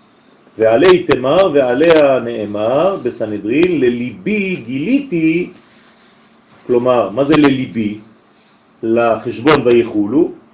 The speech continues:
עין בית, הוא כמספר ויחולו שהוא עין בית. כן?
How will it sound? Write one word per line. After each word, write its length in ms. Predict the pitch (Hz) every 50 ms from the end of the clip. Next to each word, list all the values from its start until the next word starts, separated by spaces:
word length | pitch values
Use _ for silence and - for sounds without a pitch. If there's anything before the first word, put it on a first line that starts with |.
| _ _ _ -
עין 240 | 110 107 107 107 110
בית, 220 | 180 214 214 - - - _ _ _ _ _ _ _ _ _ _ _ _ _ _ _ _ _ _
הוא 160 | - 147 160 160
כמספר 480 | 165 - 135 123 - - 160 156 143 127
ויחולו 400 | 127 123 117 - - 135 151 170
שהוא 200 | 165 - 147 -
עין 200 | 123 120 110 104
בית. 180 | 101 101 98 98 - - _ _ _ _ _ _ _ _ _ _ _ _ _ _ _ _ _ -
כן? 160 | 147 -